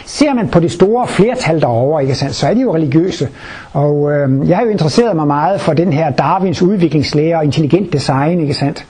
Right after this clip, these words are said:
Og over i U S A har man jo sådan en the moral majority, eller sådan en eller anden religiøs majoritet.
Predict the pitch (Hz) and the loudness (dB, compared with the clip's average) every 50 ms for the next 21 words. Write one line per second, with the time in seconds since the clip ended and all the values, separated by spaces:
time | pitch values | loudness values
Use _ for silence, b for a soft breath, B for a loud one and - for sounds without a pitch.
0 | B B B B B B B B B - 156 143 147 175 240 247 196 202 220 190 | B B B B B B B B B -4 -2 0 0 0 0 0 0 0 0 0
1 | - 208 208 185 - 196 254 254 220 170 160 165 190 190 165 170 160 151 156 143 | 2 0 0 2 0 0 0 0 0 0 0 0 0 2 2 2 2 2 0 0
2 | 147 B B B B B B - 143 147 147 147 147 160 185 202 196 185 160 143 | -2 B B B B B B -2 0 2 2 2 0 0 0 0 0 0 0 0
3 | 147 151 147 143 131 139 160 165 175 180 165 135 - - 156 143 123 113 185 185 | 0 0 0 0 2 2 0 0 0 0 -2 0 0 0 0 0 0 0 0 0
4 | 180 170 165 175 185 185 180 151 151 165 160 135 135 202 220 214 - - 156 156 | 2 0 0 0 0 -2 0 0 0 0 0 2 2 2 2 2 0 0 2 2
5 | 165 170 160 156 147 139 - 196 214 214 - | 2 2 2 0 0 0 2 2 2 2 -2